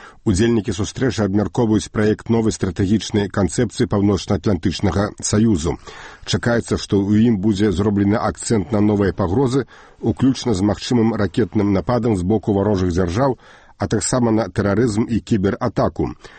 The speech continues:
Канчатковы варыянт канцэпцыі павінен быць ухвалены на лістападаўскім саміце нато ў Лісабоне.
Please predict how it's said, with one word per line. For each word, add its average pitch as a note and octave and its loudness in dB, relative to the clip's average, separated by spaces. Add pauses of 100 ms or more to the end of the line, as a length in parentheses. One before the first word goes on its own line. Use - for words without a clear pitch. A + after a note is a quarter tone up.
(160)
Канчатковы - 0
варыянт G#2+ 0
канцэпцыі - -2
павінен A2 2
быць G2 0
ухвалены A2+ 2
на G#2+ 2
лістападаўскім G2 0
саміце A2 0
нато G2 0
ў G2+ 0
Лісабоне. F2 0